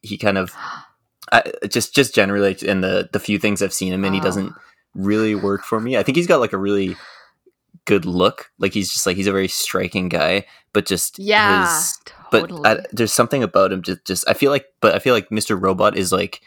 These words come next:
Speaker 1: the perfect use of him. And I just haven't seen
Speaker 2: Mm-hmm.
Speaker 1: anything else where I thought that he was, like, well placed, if that makes sense. Like, I don't think he's a bad actor. I just think, like, that show was so perfect for him. I was like, everything else just feels like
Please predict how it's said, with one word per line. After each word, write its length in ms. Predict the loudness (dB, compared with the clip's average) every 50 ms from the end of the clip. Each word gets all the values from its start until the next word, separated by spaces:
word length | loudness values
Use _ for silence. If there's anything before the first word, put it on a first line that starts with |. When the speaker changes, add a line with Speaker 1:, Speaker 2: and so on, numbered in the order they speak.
| _ _ _ _ _ _ -20
Speaker 1:
the 180 | -6 -4 -4
perfect 920 | -4 -4 -2 0 2 2 2 2 0 -2 -2 -2 -4 -8 -8 -6 -8 -8 -10 -10
use 340 | -4 -2 0 0 0 0
of 80 | -2 -2
him. 280 | -2 -2 -2 -4 -6 -8 _ _ _ _ _ _ _ _ _ _ _ _ _ 0
And 100 | 2 2
I 60 | 2
just 180 | 0 -2 0
haven't 240 | 2 2 2 2 2 0
seen 260 | 0 0 0 0 0
Speaker 2:
Mm-hmm. 80 | 0
Speaker 1:
anything 340 | 0 0 0 0 -2 -4 -2
else 300 | 0 0 0 0 -2 -2
where 120 | -2 -2 -2
I 40 |
thought 260 | 0 0 0 0 0 -4
that 80 | -8
he 160 | -8 -4 -4
was, 360 | -2 -2 -2 -2 -2 -2 -2 -2
like, 180 | -2 -4 -4 -2
well 200 | 0 0 0 0
placed, 560 | -2 -2 -4 -2 -2 -4 -6 -6 -8 -10 -16
if 80 | -8 -6
that 120 | -6 -4
makes 160 | -4 -6 -6
sense. 100 | 0 4
Like, 100 | 4 6
I 20 | 6
don't 180 | 4 2 0
think 100 | 0 -2
he's 120 | -2 -2 -2
a 40 | -4
bad 200 | -4 -2 0 0
actor. 320 | 0 0 -2 -2 -4 -4
I 40 | -4
just 120 | -4 -4 -4
think, 200 | -4 -4 -4 -4
like, 280 | -4 -6 -6 -8 -14 _ _ _ _ _ _ _ _ _
that 140 | 2 2 2
show 200 | 2 2 2 2
was 160 | 2 0 0
so 140 | 0 0 -2
perfect 400 | -2 -4 -4 -6 -4 -4 -4 -2 -2
for 100 | -2 -2
him. 180 | 0 -2 -4
I 20 | -4
was 120 | -4 -6
like, 120 | -6 -4 -4
everything 340 | -4 -2 -2 -2 -2 -2 -2
else 200 | -2 -2 -2 -4
just 140 | -6 -8 -6
feels 320 | -2 -2 0 0 0 -2 -2
like 320 | -4 -4 -6 -10 -14 -20